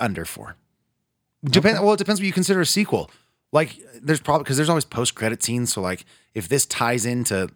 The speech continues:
Speaker 1: the next Spider-Man, does that count as a sequel to this? I don't think so, right?
Speaker 2: So, I mean, basically, how many more times are they gonna dip into the ink of this well?
Speaker 1: No, a ton. They're gonna do it in every movie. They're gonna mention
Speaker 2: Yeah.
Speaker 1: something.
Speaker 2: So we've got this whole new canon we have to worry about.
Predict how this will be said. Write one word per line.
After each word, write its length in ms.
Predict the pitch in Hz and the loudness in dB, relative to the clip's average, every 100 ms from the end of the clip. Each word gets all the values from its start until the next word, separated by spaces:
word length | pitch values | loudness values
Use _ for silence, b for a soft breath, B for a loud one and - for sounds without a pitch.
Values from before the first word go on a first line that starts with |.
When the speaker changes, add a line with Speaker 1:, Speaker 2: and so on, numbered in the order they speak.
| _ | _
Speaker 1:
the 340 | 98 104 104 101 | -14 -6 -2 -2
next 260 | 104 113 - | -2 -2 -2
Spider-Man, 460 | - 107 104 90 85 | 0 0 0 -4 -4
does 80 | |
that 140 | 90 98 | -4 -4
count 200 | 98 104 | -4 -4
as 80 | 95 | -2
a 60 | |
sequel 280 | - 110 113 | -4 -4 -4
to 40 | 113 | -4
this? 220 | 131 - | -4 -6
I 80 | - | -6
don't 120 | 101 | -6
think 140 | 87 82 | -6 -10
so, 120 | - | -10
right? 200 | 76 85 - B B - | -8 -10 -12 B B -2
Speaker 2:
So, 200 | 147 151 | 2 2
I 80 | 117 | 2
mean, 160 | 151 147 | 2 4
basically, 500 | 156 160 - - 147 | 2 2 -2 0 0
how 300 | 120 123 123 | 0 0 2
many 240 | 127 123 | 2 2
more 180 | 120 110 | 2 0
times 320 | 101 110 104 | 0 0 0
are 40 | 98 | 0
they 140 | 104 | 0
gonna 200 | 95 98 | 2 -2
dip 400 | 87 90 107 - - - | -2 0 0 0 -20 -6
into 460 | 104 101 - 104 | -2 -2 -2 -2
the 200 | 92 95 87 | 0 -2 -2
ink 320 | 101 104 78 - _ | 0 0 -2 -16 _
of 320 | 95 98 85 85 | -4 -4 -4 -4
this 320 | 98 90 - | -2 -2 -4
well? 380 | 90 82 67 - _ _ | -4 -2 -4 -12 _ _
Speaker 1:
No, 140 | 190 139 | 2 2
a 40 | |
ton. 280 | - 165 98 | 2 0 0
They're 100 | 107 | -4
gonna 100 | 120 | -2
do 120 | 131 | -2
it 40 | |
in 60 | 131 | 0
every 140 | 135 135 | 0 2
movie. 300 | 151 85 78 | 0 -2 -8
They're 80 | 107 | -4
gonna 120 | 120 | -2
mention 400 | 110 123 127 123 | 0 0 0 0
Speaker 2:
Yeah. 80 | 98 | 0
Speaker 1:
something. 400 | 123 120 78 71 _ _ _ _ _ _ _ _ _ _ _ _ - | 0 -4 -10 -12 _ _ _ _ _ _ _ _ _ _ _ _ -2
Speaker 2:
So 180 | - | 2
we've 180 | 156 165 | 4 4
got 200 | - 165 | 2 0
this 160 | - 156 | 2 0
whole 400 | - - 170 170 | -2 2 4 4
new 300 | 151 160 220 | 4 4 4
canon 520 | - 127 104 95 92 | 2 0 2 2 -2
we 120 | 98 | -2
have 240 | 98 95 - | 0 0 -2
to 100 | 95 | -4
worry 240 | 90 82 | -2 0
about. 380 | 82 73 67 - | -2 -4 -6 -10